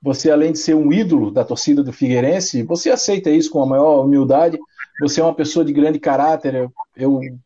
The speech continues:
gosto muito de você, tá? Tenha, tenha isso como,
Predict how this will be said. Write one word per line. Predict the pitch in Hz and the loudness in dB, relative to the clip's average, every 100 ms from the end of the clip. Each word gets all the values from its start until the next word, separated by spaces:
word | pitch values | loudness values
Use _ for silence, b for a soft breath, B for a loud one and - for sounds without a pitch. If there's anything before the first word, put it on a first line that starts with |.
| - | -4
gosto | 151 196 - | -2 -2 -2
muito | 185 196 | -4 -4
de | |
você, | 185 170 156 123 | -4 -4 -4 -6
tá? | - 123 127 | -4 -4 -4
Tenha, | - 147 269 | -4 -2 -2
tenha | 160 165 | -2 0
isso | 160 170 - | 0 -2 -4
como, | 160 165 156 | -2 0 0